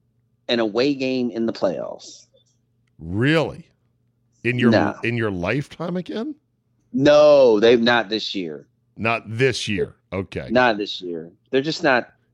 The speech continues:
Speaker 2: Is there
Speaker 1: built
Speaker 2: a,
Speaker 1: for
Speaker 2: is,
Speaker 1: outside play. I
Speaker 2: is
Speaker 1: don't think they're tough enough to play in bad weather,
Speaker 2: I was
Speaker 1: cold
Speaker 2: gonna say,
Speaker 1: weather.
Speaker 2: what does it take for a team that plays somewhere indoors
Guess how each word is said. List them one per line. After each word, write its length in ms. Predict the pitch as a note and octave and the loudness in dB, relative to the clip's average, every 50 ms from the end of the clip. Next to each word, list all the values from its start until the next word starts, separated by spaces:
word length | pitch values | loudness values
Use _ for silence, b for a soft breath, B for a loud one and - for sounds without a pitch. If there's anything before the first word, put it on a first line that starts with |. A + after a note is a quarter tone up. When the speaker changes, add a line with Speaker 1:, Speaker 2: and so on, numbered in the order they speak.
| _ _ _ | _ _ _
Speaker 2:
Is 200 | D3 E3 E3 C#3 | -2 0 0 2
there 160 | D3+ E3+ - | 2 4 4
Speaker 1:
built 180 | A#2+ D#3 D#3 - | 4 2 0 -2
Speaker 2:
a, 40 | - | -6
Speaker 1:
for 200 | - F#2 F2 - _ _ _ | -10 -10 -10 -12 _ _ _
Speaker 2:
is, 60 | C3+ A2 | 2 2
Speaker 1:
outside 540 | A2 G#2 - - - A2 F#2+ F#2 F2+ - | 2 2 0 -2 0 0 0 0 -2 -6
play. 400 | - - G2+ F#2 F2 D#2 D2 - - _ - | -10 -10 -8 -8 -8 -8 -10 -14 -14 _ -2
I 40 | C3 | 0
Speaker 2:
is 60 | D3 | 0
Speaker 1:
don't 140 | C#3+ B2+ A#2 | 0 0 -2
think 160 | C3+ A#2+ G2+ | -6 -4 -4
they're 100 | A#2 G#2 | -6 -6
tough 320 | - - B2+ A2+ G2 - | -4 -2 -2 -2 -2 -4
enough 260 | G2+ G2 F#2+ E2+ - _ | -8 -8 -8 -8 -8 _
to 60 | - | -20
play 280 | _ - A2 G#2 G2 F#2 | _ -4 -2 -2 -2 -2
in 140 | F2+ F#2 F2 | -6 -8 -8
bad 340 | F2 F#2+ G2 F#2+ F#2 E2+ E2+ | -4 -2 -2 -2 -2 -4 -6
weather, 400 | F2+ F2+ F2 E2+ E2+ E2 E2 - _ _ _ - | -6 -6 -6 -6 -6 -10 -12 -14 _ _ _ -8
Speaker 2:
I 60 | A2+ | -6
was 80 | C#3 C3 | -2 0
Speaker 1:
cold 120 | A2+ G#2 | 0 2
Speaker 2:
gonna 80 | G2 F#2+ | 2 0
say, 160 | F2+ F#2 F2+ E2+ | 0 0 -2 -2
Speaker 1:
weather. 220 | - E2+ E2 D#2+ G#2+ | -2 -4 -8 -6 -2
Speaker 2:
what 120 | C3 D#3+ | 0 0
does 120 | G3 G#3 | 0 0
it 160 | A3+ G#3 - - | -2 -6 -8 -6
take 340 | - D3 C#3+ D3 C3+ - | -4 -4 -4 -4 -6 -12
for 160 | - - B2+ A#2+ | -10 -6 -6 -6
a 60 | G#2+ | -6
team 460 | G2+ - - C3 B2+ B2 A#2 G#2 G2 | -6 -8 -8 -6 -4 -4 -4 -4 -4
that 220 | F#2+ F#2 E2 - | -4 -4 -6 -8
plays 380 | - - A2 G#2+ G#2 G2+ G2 F2 | -10 -6 -4 -4 -4 -4 -6 -6
somewhere 580 | - - A2 G#2 G2+ G2 F#2+ F#2 F#2 F2+ F2+ - - | -6 -6 -6 -4 -4 -4 -4 -2 -2 -4 -6 -8 -8
indoors 880 | G2 A2 A2+ A2 G#2 G2 G2+ G2+ F#2+ E2+ C#2+ C2+ C#2+ D#2+ - - - | -8 -6 -6 -6 -4 -4 -2 -2 -2 -6 -8 -10 -14 -16 -16 -18 -20